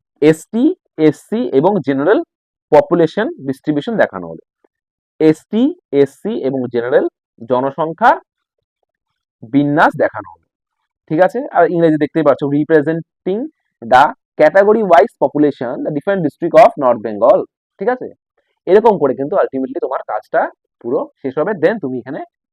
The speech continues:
একটা ডবল বর্ডার ইউজ করবে। যেহেতু কন্টিনিউয়াস সিরিজেরই একটা কাজ বা ডেটা, সেক্ষেত্রে আমি কিন্তু এই কাজটা এখানে টোটালটা ওভাবে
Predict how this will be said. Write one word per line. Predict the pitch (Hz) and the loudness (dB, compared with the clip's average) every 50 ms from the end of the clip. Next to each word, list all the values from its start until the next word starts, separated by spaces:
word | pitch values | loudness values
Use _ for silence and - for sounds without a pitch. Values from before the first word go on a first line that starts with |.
| _ _ - | _ _ -12
একটা | 113 - 190 233 - _ _ _ _ - 117 113 | -6 -4 -4 -4 -4 _ _ _ _ -10 -4 -2
ডবল | 110 104 110 113 113 110 | 0 2 2 2 2 2
বর্ডার | 107 107 170 226 294 - _ _ _ - 110 | 2 4 4 2 2 -2 _ _ _ -10 -4
ইউজ | 143 165 151 139 - - - | -2 -2 -2 -2 -4 -8 -12
করবে। | 95 - - - - _ _ _ _ _ _ _ _ - 104 110 | -12 -10 -12 -16 -20 _ _ _ _ _ _ _ _ -12 -4 0
যেহেতু | 131 156 175 - 233 233 262 302 - _ _ _ - | 2 2 2 2 0 0 -2 -2 -6 _ _ _ 0
কন্টিনিউয়াস | 143 147 156 190 214 214 226 226 233 226 - - | 0 0 0 0 -2 0 0 0 0 -2 -2 -4
সিরিজেরই | 165 165 165 185 180 214 233 220 220 196 | -4 -2 -2 -2 -2 -2 -2 -2 -2 -2
একটা | - - 175 - - | -4 -4 -4 2 4
কাজ | 123 117 131 143 - - | 6 6 6 4 2 0
বা | 131 127 123 | -2 0 2
ডেটা, | 139 143 135 120 120 147 185 _ | 2 2 4 2 2 0 0 _
সেক্ষেত্রে | - 180 - 262 247 - 170 139 123 | -6 -4 -4 -4 -2 0 -2 -2 -2
আমি | 127 131 127 | -2 -4 -6
কিন্তু | 135 135 - 208 370 - - - 151 | -6 -6 -4 -4 -4 -2 -2 -2 -2
এই | 202 233 208 | -2 0 0
কাজটা | 143 123 - _ - 147 120 | 0 0 0 _ -4 -6 -4
এখানে | 123 135 165 220 349 _ _ _ _ _ _ _ - - - | -6 -6 -8 -10 -10 _ _ _ _ _ _ _ -12 -8 -4
টোটালটা | 139 127 143 143 143 - - - - _ _ _ _ _ _ _ _ _ | 0 2 2 2 2 2 -2 -4 -6 _ _ _ _ _ _ _ _ _
ওভাবে | - 127 123 151 156 | -8 -4 -2 -2 -2